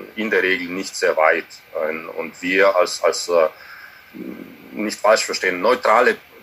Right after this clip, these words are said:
Position natürlich für die Mitglieder, aber in der Hinsicht nicht direkt betroffen, können ganz anders argumentieren und können uns auch ganz anders, äh, dahinstellen und, und, äh, sagen,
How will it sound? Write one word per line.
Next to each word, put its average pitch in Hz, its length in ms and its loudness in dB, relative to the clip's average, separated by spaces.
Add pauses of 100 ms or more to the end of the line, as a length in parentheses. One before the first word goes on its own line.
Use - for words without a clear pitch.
Position 117 580 -2
natürlich 95 340 -4
für 98 100 -6
die 92 80 -8
Mitglieder, 92 500 2
aber 85 360 4
in 87 160 -6
der 98 100 2
Hinsicht 95 360 -8
nicht 107 200 -8
direkt 98 260 0
betroffen, 98 460 -2 (480)
können 90 220 -4
ganz 95 220 2
anders 98 300 2
argumentieren 92 680 0
und 90 180 -4
können 90 140 -2
uns 90 200 0
auch 87 220 2
ganz 82 240 -4
anders, 85 400 -2
äh, 85 260 2
dahinstellen 82 580 0
und, 82 200 -8
und, 82 220 -8
äh, 82 200 2
sagen, 78 400 0